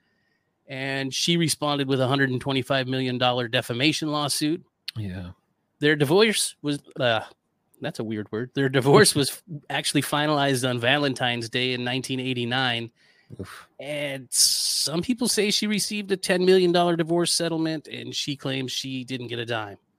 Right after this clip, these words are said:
Speaker 1: So either way,
Speaker 2: Um,
Speaker 1: there's ten in there.
Speaker 2: I, I, I, I'm not, I don't believe that nobody gets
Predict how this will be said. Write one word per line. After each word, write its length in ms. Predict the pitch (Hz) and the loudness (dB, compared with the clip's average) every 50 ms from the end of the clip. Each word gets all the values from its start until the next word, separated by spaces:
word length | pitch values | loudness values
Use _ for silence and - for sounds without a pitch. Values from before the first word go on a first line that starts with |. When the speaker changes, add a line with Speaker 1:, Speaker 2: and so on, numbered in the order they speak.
| _ _ _ _ _ _ - - - | _ _ _ _ _ _ -20 -18 -14
Speaker 1:
So 320 | - - - 120 117 113 113 113 | -10 -6 -6 -4 -4 -4 -4 2
either 120 | 131 147 | 4 6
way, 320 | 143 143 151 156 117 113 | 8 8 8 6 6 4
Speaker 2:
Um, 60 | 113 - - - | 2 -2 -4 -6
Speaker 1:
there's 160 | 127 110 - | -6 -6 -6
ten 260 | - - 123 117 113 | -4 -4 -2 -2 -2
in 140 | 110 101 101 | -4 -6 -6
there. 200 | 101 101 95 - _ _ _ _ _ _ _ - - - - _ _ | -6 -8 -8 -10 _ _ _ _ _ _ _ -20 -20 -20 -20 _ _
Speaker 2:
I, 440 | - 139 151 160 170 170 156 143 135 - _ _ _ - | 4 6 8 8 8 6 6 4 2 -2 _ _ _ -18
I, 180 | - - - - - - | -12 -12 -12 -12 -12 -12
I, 380 | - - - - - 98 101 - _ | -10 -10 -10 -10 -10 -12 -12 -8 _
I'm 180 | 135 127 123 123 | -2 -2 0 2
not, 220 | 127 131 131 - - _ _ _ _ _ _ _ _ _ _ | 2 2 2 0 -4 _ _ _ _ _ _ _ _ _ _
I 80 | - 107 | -6 0
don't 320 | 104 110 120 120 - - _ | 2 4 4 4 2 0 _
believe 420 | - 107 95 98 98 98 98 - | 2 2 4 4 4 2 2 4
that 160 | - 95 - - _ _ _ _ - | 2 2 2 0 _ _ _ _ -8
nobody 600 | 98 90 90 90 95 95 104 90 101 95 92 82 | -4 -2 0 0 0 0 0 0 0 -2 -2 0
gets 300 | - 98 - - - | 0 0 0 0 -4